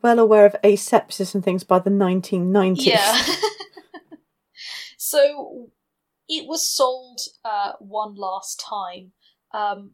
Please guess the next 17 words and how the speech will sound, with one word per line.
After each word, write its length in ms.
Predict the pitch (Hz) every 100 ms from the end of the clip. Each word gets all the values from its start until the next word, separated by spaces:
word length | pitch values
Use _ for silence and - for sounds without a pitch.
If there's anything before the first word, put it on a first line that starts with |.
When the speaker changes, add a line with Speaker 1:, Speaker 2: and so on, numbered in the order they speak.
| _
Speaker 2:
but 260 | 226 214 -
we 260 | 233 233 247 247
actually 420 | 320 - - 247
don't 400 | 247 269 240 214
know 300 | 220 233 220
very 280 | 208 208 214
much 400 | 202 196 - -
about 540 | 220 214 190 190 - - -
its 300 | 226 - -
final 480 | 208 202 196 185 -
owners, 680 | 196 185 117 151 - - _ _ _ _ -
um, 360 | 190 185 185 - -
except 400 | 226 - - -
for 80 | 262
the 60 |
fact 560 | 262 214 196 - - 202
that, 280 | 202 -